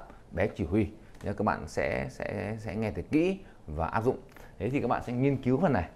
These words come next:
nghe phần này và dạ, à, xem nào mình có thể áp dụng được phương pháp truyền thống hay phương pháp ăn dặm bé chỉ huy.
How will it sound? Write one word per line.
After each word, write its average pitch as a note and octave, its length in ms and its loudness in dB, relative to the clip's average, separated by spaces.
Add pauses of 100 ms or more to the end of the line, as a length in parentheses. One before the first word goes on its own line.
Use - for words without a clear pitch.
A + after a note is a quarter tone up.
(260)
nghe C#3+ 320 4
phần G#2 100 2
này F2 160 2 (380)
và E2+ 260 4
dạ, F2+ 160 6
à, D#2+ 320 -2 (260)
xem F#3+ 200 6
nào B2+ 160 4 (520)
mình G2 200 6
có F#2+ 160 0
thể G2 240 4
áp G#3 220 4
dụng D#3+ 240 4
được G#2 160 4
phương G#2+ 100 -2
pháp C#3 200 -2
truyền E2+ 120 0
thống G#2+ 240 2 (140)
hay A2+ 180 0
phương G2 120 -4
pháp A#2 60 -6
ăn G2+ 100 -4
dặm G2+ 200 -4
bé G2+ 200 -2
chỉ G2 60 -2
huy. F#2 220 4